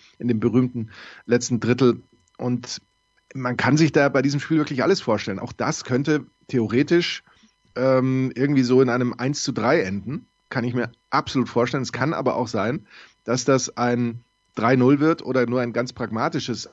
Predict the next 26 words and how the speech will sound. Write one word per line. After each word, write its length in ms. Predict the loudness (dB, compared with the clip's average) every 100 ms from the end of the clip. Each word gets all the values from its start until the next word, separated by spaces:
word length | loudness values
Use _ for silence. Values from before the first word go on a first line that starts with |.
| _
eins 300 | -8 -8 -6
null. 300 | -2 -2 -2 -6 -20 -20 -20 _ _ -8
Äh, 120 | -6
ich 100 | -2
glaube, 220 | 2 2
knappe 320 | 2 0 2 2
Ergebnisse 600 | 0 -2 -4 -2 0 0
wären 160 | 0
dann 100 | -2
eher 260 | -2 0 0
für 140 | 0
die 100 | -2
Bayern 540 | 2 2 4 2 -2 -6 _ _
ein, 260 | -8 -4 -4
ein, 340 | -4 -2 0 2
ähm, 680 | 2 2 4 4 4 4 6
höheres 400 | 6 6 4 2
dann 140 | 0
für 100 | -2
Stuttgart, 400 | -2 0 0 0
weil 160 | 0 0
sie 80 |
eben 140 | 0 0
dann 120 | 0
ihre 180 | 0 -2
Konterstärke 1300 | -2 -2 -2 -2 -2 -2 -4 -6 -2 0 0 0